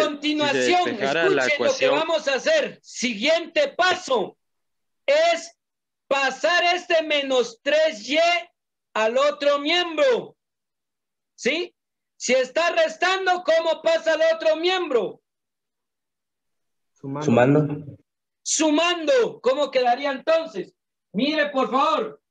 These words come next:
Speaker 2: Veintiocho menos tres Y es igual a menos dos. Entonces paso este. Está, está restando, va a pasar a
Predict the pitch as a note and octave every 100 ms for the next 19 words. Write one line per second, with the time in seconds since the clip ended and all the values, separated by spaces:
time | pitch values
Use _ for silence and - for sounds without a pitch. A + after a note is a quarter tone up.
0 | _ _ _ G3+ A3+ A3+ G#3 C4+ D4+ E4
1 | D#4 D4 D4 C#4 B3 A#3 G#3+ G3 - B3
2 | C#4 C#4 G3 A#3 D4 D#4 E4 E4 - _
3 | _ _ _ _ _ _ - C#4+ D4 C#4+
4 | D4 D4 C4 C#4+ C4+ - E4 D#4 A3 -
5 | _ _ _ F#3+ A#3+ C4 B3 A#3 A3 F3+
6 | E3+ D4 E4+ F4 - - _ _ _ _
7 | G3 F3+ F#3 C#4+ D4+ D4 C#4+ - C#4+ C#4+
8 | C#4+ D#4 E4 D#4+ C4+ A#3+ - - C#4+ -
9 | - - A#3+ G#3+ C4+ D4+ C#4+ - D#4 F4
10 | F4 D4+ C#4 C4+ C4 B3+ C4+ D4+ F#4 -